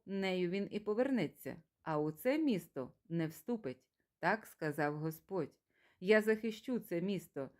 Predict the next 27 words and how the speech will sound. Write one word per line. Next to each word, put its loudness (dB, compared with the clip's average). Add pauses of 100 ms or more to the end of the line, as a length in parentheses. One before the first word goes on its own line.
(200)
збережу 4
його 4
заради 2
себе -2
та -2
задля 2
мого 0
слуги 0
Давида". 0 (600)
Так -2
сталося, -2 (260)
що 2
тієї 2
ночі 2
вийшов 0
Господній 0 (100)
ангел 2
і 0
знищив -2
у -4
таборі 0
асирійців -2
сто -2
вісімдесят 0
п'ять 0
тисяч -4
воїнів. -2